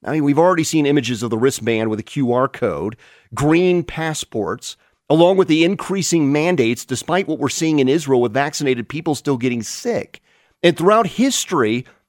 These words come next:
marking people has been a government practice of control over slaves and minority groups, including those of various religions. You just look through the history of Rome and Germany and Islam. Yes, even Islam with the jizya and the Nasrani. They,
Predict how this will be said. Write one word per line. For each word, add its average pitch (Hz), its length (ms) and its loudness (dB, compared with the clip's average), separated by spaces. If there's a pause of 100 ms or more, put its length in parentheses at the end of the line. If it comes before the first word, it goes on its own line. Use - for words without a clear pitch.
marking 196 500 2
people 175 420 -4
has 135 100 0
been 151 100 0
a 147 60 0
government 190 440 0
practice 190 440 -4
of 135 100 -10
control 175 440 0
over 127 160 2
slaves 123 520 0 (240)
and 214 300 4
minority 131 500 2
groups, 117 360 -2
including 196 420 0
those 147 220 2
of 165 80 -2
various 151 420 0
religions. 170 720 -4 (260)
You - 80 -2
just 185 140 0
look 190 140 4
through 180 100 4
the 147 80 4
history 160 300 2
of 113 80 0
Rome 147 420 2
and 104 100 -4
Germany 156 480 2
and 117 120 4
Islam. 185 580 0 (140)
Yes, 170 220 -4
even 156 180 0
Islam 123 420 0
with 113 140 0
the 117 120 -2 (240)
jizya 127 560 2
and 117 120 0
the 110 40 0
Nasrani. 117 840 -2 (380)
They, 143 120 2